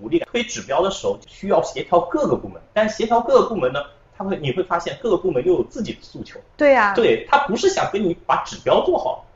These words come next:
Speaker 2: 嗯。
Speaker 1: 或者说把业务做上去，他只是想守着自己的那一亩三分田不出错。
Speaker 2: 对，对，对，对，对，对。
Speaker 1: 所以，所以你这就很难受了，就推业务的时候，其实作为我们业务条线出身的人，就碰到这种情况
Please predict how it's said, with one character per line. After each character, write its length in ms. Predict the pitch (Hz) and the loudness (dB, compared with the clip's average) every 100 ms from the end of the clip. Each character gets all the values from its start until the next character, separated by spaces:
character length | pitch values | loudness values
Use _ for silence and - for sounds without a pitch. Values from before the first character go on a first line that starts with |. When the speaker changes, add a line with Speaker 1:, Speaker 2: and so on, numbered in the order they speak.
| _ _ - | _ _ -6
Speaker 2:
嗯。 100 | 202 | 2
Speaker 1:
或 80 | |
者 100 | 208 | 4
说 220 | 170 196 - | 6 4 2
把 180 | 123 - | 0 2
业 140 | 240 | 6
务 100 | 185 120 | 6 6
做 160 | 127 | -2
上 160 | 113 104 | -4 -8
去， 140 | 117 - | -10 -10
他 120 | - 277 | -2 -2
只 120 | 120 | -2
是 160 | 107 - | -6 -4
想 180 | - 110 | -4 -6
守 180 | - 95 | -6 -8
着 180 | 113 - _ - | -8 -12 _ -10
自 120 | 196 | -6
己 120 | 117 | -4
的 160 | 98 123 | -4 -2
那 60 | |
一 160 | 165 185 | -2 0
亩 120 | 151 | -4
三 220 | - 147 | -4 -6
分 100 | 147 170 | -4 -8
田 120 | 101 | -10
不 100 | 127 | -10
出 100 | 143 262 226 | 2 2 4
错。 200 | 214 - - | 0 -4 4
Speaker 2:
对， 240 | 311 311 | 6 8
对， 180 | 285 254 | 8 8
对， 160 | 247 226 | 8 6
对， 160 | 220 | 2
对， 0 | |
对。 220 | 208 220 | 2 4
Speaker 1:
所 100 | 170 | 4
以， 40 | 143 | 2
所 140 | 165 | 0
以 20 | 160 | -2
你 120 | 113 | -4
这 120 | 151 | -8
就 100 | 127 | -10
很 60 | - - | -12 -14
难 80 | - | -20
受 180 | - 90 | -16 -16
了， 160 | 92 - | -16 -14
就 120 | 107 - - _ _ - | -14 -14 -20 _ _ -12
推 140 | - | -2
业 160 | 107 113 | 2 2
务 80 | 95 | 2
的 100 | - | -4
时 100 | - | -6
候， 140 | 95 - - | -8 -8 -14
其 120 | - | -4
实 80 | 123 | -2
作 200 | 120 143 | 0 2
为 60 | 117 | 4
我 120 | 107 | 2
们 140 | 98 | 0
业 100 | 156 | 0
务 80 | 143 | 0
条 220 | 110 98 | -2 -8
线 180 | - 104 | -12 -12
出 160 | - 110 | -10 -10
身 160 | - | -8
的 60 | 101 | -10
人， 120 | 92 87 - | -10 -14 -14
就 120 | - 98 | -12 -8
碰 140 | - | -4
到 140 | - | -2
这 100 | - | -2
种 140 | - - | -4 -4
情 180 | - - | -8 -8
况 160 | - 143 | -4 -4